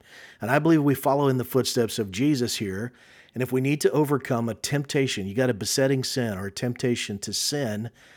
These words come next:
I would engage in these disciplines of fasting and prayer and solitude, being alone with God.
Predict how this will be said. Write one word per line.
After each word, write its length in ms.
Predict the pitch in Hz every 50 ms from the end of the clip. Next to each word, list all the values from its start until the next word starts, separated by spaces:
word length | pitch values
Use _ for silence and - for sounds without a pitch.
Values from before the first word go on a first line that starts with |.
| - - - - - _ -
I 160 | - 117 151
would 160 | 175 196 185
engage 400 | 170 147 135 139 143 147 139 123
in 100 | 139 135
these 160 | 135 131 123
disciplines 640 | 113 127 151 143 - - - 98 87 69 - - - 113 -
of 140 | 117 107 -
fasting 600 | - - - 131 135 131 - - - 110 101 95
and 140 | 90 -
prayer 440 | - - - 123 123 120 110 95 78
and 100 | - -
solitude, 640 | - - - 120 117 120 113 - - 110 95 90 85
being 140 | 123 127 131
alone 240 | 127 123 120 120 117
with 140 | 113 98
God. 300 | 98 120 117 117 101 92